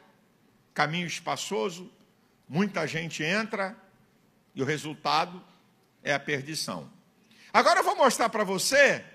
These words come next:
pra você poder entender melhor, as características desse caminho, isso é, desse estilo de vida.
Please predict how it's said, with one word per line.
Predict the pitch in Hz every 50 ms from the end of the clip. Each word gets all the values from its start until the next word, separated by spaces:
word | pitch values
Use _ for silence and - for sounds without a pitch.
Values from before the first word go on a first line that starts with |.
| - -
pra | - 165
você | 160 180 - - 208
poder | - 156 151 165
entender | 165 151 165 143 139 151 196 196
melhor, | 165 143 143 165 190 208 196 160 127 - - - _ _ _ _ _ -
as | 185 190 185 - - - - - - - -
características | - 220 233 294 311 311 285 269 226 220 - - - 269 220 - - 202 170 156 190 240 233 - - - - 170 135 127
desse | 123 185 202 196 -
caminho, | 202 - 156 147 139 127
isso | 135 131 - -
é, | 131 117 107 - - _ -
desse | - - - 262 440 - - - - - 254
estilo | - - - - - - - - 330 254 208 180
de | 131 120 107
vida. | 82 92 92 82 71 - -